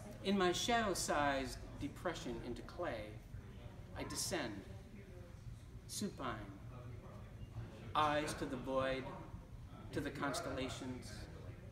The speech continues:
to the quiet lizard licking inside my soul. Heart, magnetic north,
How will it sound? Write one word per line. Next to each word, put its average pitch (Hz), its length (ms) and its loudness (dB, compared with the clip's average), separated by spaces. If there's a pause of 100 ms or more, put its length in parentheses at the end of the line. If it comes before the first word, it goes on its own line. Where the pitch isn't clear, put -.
(280)
to 190 100 0
the 180 80 6
quiet 202 400 8 (140)
lizard 131 420 6 (400)
licking 156 640 2
inside 139 560 2
my 113 140 0
soul. 117 440 -4 (1120)
Heart, - 400 6 (880)
magnetic 147 580 6
north, 135 360 0